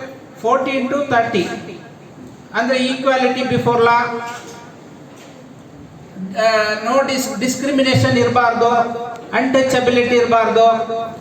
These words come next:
ಆಮೇಲೆ freedom of speech and expression, ಓಡಾಡೋದು, ಎಲ್ಲ ಕಡೆ ನಾವು ಓಡಾಡ್ಬೋದು ನಮ್ಮ ದೇಶದಲ್ಲಿ,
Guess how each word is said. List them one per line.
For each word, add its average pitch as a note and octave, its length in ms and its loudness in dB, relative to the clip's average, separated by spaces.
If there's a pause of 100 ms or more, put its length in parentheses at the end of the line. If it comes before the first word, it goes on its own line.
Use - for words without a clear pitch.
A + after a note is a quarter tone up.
(180)
ಆಮೇಲೆ C4 260 0
freedom C4+ 420 2
of C4 160 2
speech C4 340 0
and B3+ 160 2
expression, A#3+ 800 0
ಓಡಾಡೋದು, A#3 880 2
ಎಲ್ಲ B3+ 320 0
ಕಡೆ B3+ 180 -2
ನಾವು B3 200 2
ಓಡಾಡ್ಬೋದು A#3 520 0
ನಮ್ಮ G#3+ 220 -4
ದೇಶದಲ್ಲಿ, G#3+ 880 -2